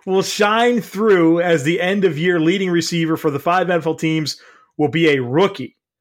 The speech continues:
Baltimore, Hollywood Brown, Detroit, T J Hockenson, D K Metcalf in Seattle, A J Brown in Tennessee, and Terry McLaurin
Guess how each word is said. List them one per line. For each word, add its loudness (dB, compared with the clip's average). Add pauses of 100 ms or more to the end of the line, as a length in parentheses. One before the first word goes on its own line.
(360)
Baltimore, 0
Hollywood 0
Brown, 0
Detroit, 0
T -4
J -2
Hockenson, -2 (500)
D -2
K -2
Metcalf -2
in -12
Seattle, 0
A -2
J -4
Brown -4
in -8
Tennessee, -4
and -6
Terry -2
McLaurin -2